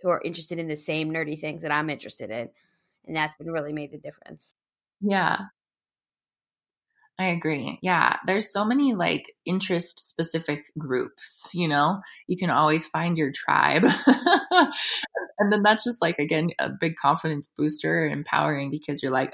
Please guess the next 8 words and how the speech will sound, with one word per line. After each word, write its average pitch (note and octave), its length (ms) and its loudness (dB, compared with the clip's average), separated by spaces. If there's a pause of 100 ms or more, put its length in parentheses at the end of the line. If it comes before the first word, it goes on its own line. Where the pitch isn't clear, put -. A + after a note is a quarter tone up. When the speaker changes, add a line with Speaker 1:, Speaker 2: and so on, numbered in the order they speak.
Speaker 2:
"Oh D4+ 360 6
yeah, F3+ 380 4
I'm F3+ 160 2
not G3 240 2
the - 80 0
only E3 220 -2
one. G3 640 -2 (440)
Awesome." - 540 -2